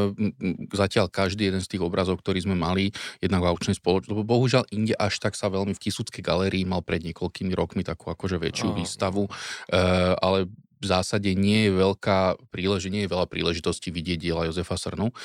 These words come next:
Speaker 1: staršieho, takže ja sa na to veľmi teším a hlavne
Speaker 2: V podstate
Speaker 1: teda aj na reakcie našich,
Speaker 2: Bra-,
Speaker 1: našich
Speaker 2: Bratislava mal výstavu
Speaker 1: návštevníkov.
Speaker 2: ako v roku dvetisíc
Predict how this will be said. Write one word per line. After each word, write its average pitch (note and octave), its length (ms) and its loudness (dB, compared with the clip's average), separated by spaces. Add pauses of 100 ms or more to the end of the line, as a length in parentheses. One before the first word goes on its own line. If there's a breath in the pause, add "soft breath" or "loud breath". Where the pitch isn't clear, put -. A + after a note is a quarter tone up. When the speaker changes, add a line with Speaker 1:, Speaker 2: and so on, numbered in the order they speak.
(160 loud breath)
Speaker 1:
staršieho, G2+ 640 2
takže F2 420 -2
ja F2+ 160 -2
sa - 140 -4
na F#2 80 0
to F#2 160 -2
veľmi F#2 260 0
teším G2+ 460 -2
a - 80 -2
hlavne F#2 320 2
Speaker 2:
V - 20 -6
podstate F2+ 140 0
Speaker 1:
teda F2+ 80 4
aj E2 100 2
na F2 80 0
reakcie F2 480 -2
našich, E2 480 -2
Speaker 2:
Bra-, - 160 -4
Speaker 1:
našich B2 220 2
Speaker 2:
Bratislava B2+ 480 0
mal A#2+ 160 0
výstavu A#2 480 2
Speaker 1:
návštevníkov. A#2+ 320 2
Speaker 2:
ako D#2+ 160 0
v G#2+ 100 -4
roku A#2 380 -2
dvetisíc A2+ 1700 -4